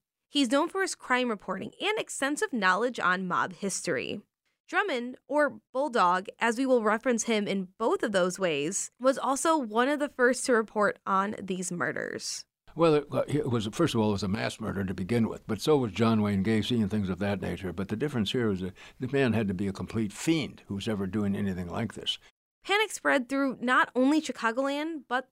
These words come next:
Speaker 1: the nation. This could happen to anyone. It was random, and anyone who had a minor headache, joint pain, and reached for the popular painkiller pill bottle could succumb to poisoning.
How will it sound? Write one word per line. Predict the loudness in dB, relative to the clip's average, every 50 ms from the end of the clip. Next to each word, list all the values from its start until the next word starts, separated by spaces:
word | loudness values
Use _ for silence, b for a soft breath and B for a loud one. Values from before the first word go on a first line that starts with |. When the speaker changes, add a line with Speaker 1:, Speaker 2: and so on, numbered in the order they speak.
| _
Speaker 1:
the | -2 0
nation. | 2 2 2 2 0 -2 -4 -6 -8 -10 -14 -18 _ _ _ _ _ _ _ _ _ _ -8
This | -6 -2
could | 0 0 0
happen | 0 0 -2 -2 -4
to | -4 -2 0
anyone. | 2 2 2 2 2 0 -2 -6 -10 -12 _ _ _ _ _ _ _ _ _ 0
It | 2
was | 2 4 2 2
random, | 2 0 2 2 2 2 0 0 -2 -4 -2
and | -2 -4 -4 -4 -6
anyone | -4 -2 0 0 0 0
who | 0 0
had | 0 -2
a | -2
minor | -2 0 0 0 0 0 0 -2 0
headache, | 0 0 2 0 0 -2 -4 _ _ -16 -8
joint | -2 0 0 0 0 -2
pain, | -4 -2 -2 0 0 -2 -2 b b b b b b -2
and | 0 0 2 2
reached | 2 2 2 2 -2 -8 -10 -8 -2
for | 2 4 4 4
the | 2 0
popular | 0 0 0 0 2 0 0 0
painkiller | -2 -2 -4 -2 -2 -2 -2 -2 0 0 2 2 2 0
pill | -2 -6 -6 -2 2 4 6 6
bottle | 6 6 6 6 6 6 6 4 4 b b b b b b -2
could | -2 0
succumb | 2 0 0 0 2 2 2 4 2
to | 0
poisoning. | -2 -4 -2 0 0 0 0 -2 -4 -6 -6 -8 -8 -10 -10